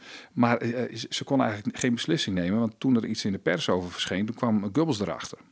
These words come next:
En, eh, nou ja, hij zei, ha-, zou hij daar, daar, daarop, eh, tijdens een reden voor, eh, voor, voor, voor filmmakers, de-, zou hij iets hebben gezegd over dat soort types die dat soort dingen deden.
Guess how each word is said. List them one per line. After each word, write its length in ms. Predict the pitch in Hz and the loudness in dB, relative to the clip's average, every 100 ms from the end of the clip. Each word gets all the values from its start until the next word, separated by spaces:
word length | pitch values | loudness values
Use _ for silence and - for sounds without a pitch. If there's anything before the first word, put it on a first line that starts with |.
| _ _ - | _ _ -4
En, 300 | 107 98 - | -2 0 -2
eh, 120 | 101 95 | -4 -4
nou 340 | 95 95 113 | -4 -2 0
ja, 140 | 107 | 2
hij 140 | 85 120 | 2 0
zei, 280 | - 104 95 | 2 2 2
ha-, 200 | 101 90 104 | 0 0 -6
zou 220 | - 113 101 | -2 0 2
hij 100 | 98 | 2
daar, 260 | 95 92 | 2 0
daar, 260 | 98 95 90 | 0 0 0
daarop, 380 | 98 95 95 101 | 0 0 0 -2
eh, 60 | |
tijdens 320 | 87 92 90 | -2 -2 -2
een 100 | 92 | -2
reden 280 | 90 98 92 | 0 0 -2
voor, 180 | - 92 | -4 -4
eh, 120 | 87 82 | -4 -8
voor, 160 | - | -10
voor, 180 | - - | -10 -10
voor 280 | - - 90 | -12 -8 -6
filmmakers, 600 | - 113 98 80 90 95 | -2 -2 0 -2 -4 -6
de-, 200 | 98 101 - | -6 -6 -6
zou 220 | - 107 98 | -4 -4 -2
hij 80 | |
iets 200 | 101 101 | -2 -4
hebben 180 | 107 98 | -4 -4
gezegd 340 | - 127 110 - | 0 0 0 0
over 280 | 101 92 | -2 -2
dat 180 | 82 101 | -2 -2
soort 220 | - 90 - - | -2 -6 -8 2
types 360 | 147 98 80 | 2 2 -4
die 120 | 90 | -4
dat 160 | 92 95 | -2 -2
soort 160 | - 90 | -4 0
dingen 240 | 113 95 | 2 2
deden. 360 | 82 76 78 | -2 -4 -8